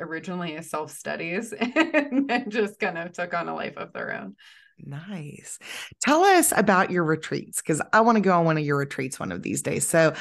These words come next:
Speaker 2: I know you just got back from Hawaii, and it looks like in July you have a five-day retreat. So tell us about those.
Speaker 1: Yeah. So I have a three-day retreat, three-night retreat coming up in West Virginia in April. I have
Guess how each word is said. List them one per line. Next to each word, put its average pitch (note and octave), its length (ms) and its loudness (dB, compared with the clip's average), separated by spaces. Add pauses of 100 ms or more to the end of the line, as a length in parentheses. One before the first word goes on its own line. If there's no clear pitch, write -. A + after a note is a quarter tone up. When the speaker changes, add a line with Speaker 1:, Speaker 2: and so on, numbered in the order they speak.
(180)
Speaker 2:
I F3+ 80 2
know G3+ 80 6
you A#3+ 160 4
just C#4 160 0
got B3 160 4
back G#3 200 2
from A3 140 -2
Hawaii, E3 480 2
and E3+ 180 -4
it E3+ 80 -2
looks A#3 360 -4
like G#3 120 -4
in F#3+ 80 -4
July E3+ 260 -2
you D#3+ 120 0
have D3 140 0
a C#3 80 -4
five-day G3+ 560 0
retreat. C#3 580 -6 (320)
So - 140 0
tell A#3+ 160 4
us C#4 120 0
about G3 220 0
those. - 460 -6 (960)
Speaker 1:
Yeah. G#3 440 0
So G3 500 2
I G3 120 2
have G#3 460 -2
a F3 600 -6 (320)
three-day B3 840 -4
retreat, A3 560 -4
three-night A3+ 480 -4
retreat G#3 440 -6
coming F#3+ 280 -6
up F3+ 160 -4
in F3+ 180 -8
West E3+ 220 -6
Virginia E3 580 -10
in F3+ 140 -12
April. E3+ 580 -6
I F3+ 60 -8
have E3+ 260 -10